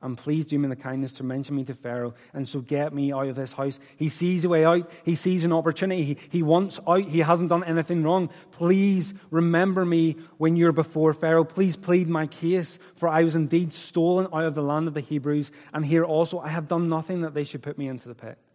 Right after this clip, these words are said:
Two things here. First, his waiting on God and dependence on him doesn't mean he sits with his eyes closed and his fingers crossed.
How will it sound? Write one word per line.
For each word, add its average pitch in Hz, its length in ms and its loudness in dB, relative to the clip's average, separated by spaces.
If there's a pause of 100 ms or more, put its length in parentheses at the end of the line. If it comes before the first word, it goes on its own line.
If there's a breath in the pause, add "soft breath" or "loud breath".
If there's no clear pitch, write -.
(3250)
Two 143 220 -2
things 131 380 -8
here. 127 260 -8
First, 127 340 -8
his 120 140 -10
waiting 131 280 -8
on 127 100 -6
God 120 300 -2
and 123 100 -12
dependence 127 500 -10
on 135 60 -10
him 120 320 -12 (720 soft breath)
doesn't 139 260 -4
mean 135 140 -4
he 120 100 -8
sits - 380 -12
with 127 140 -12
his 120 260 -8
eyes 120 300 -8
closed 120 320 -8
and 120 80 -10
his 110 80 -14
fingers 110 320 -14
crossed. - 500 -16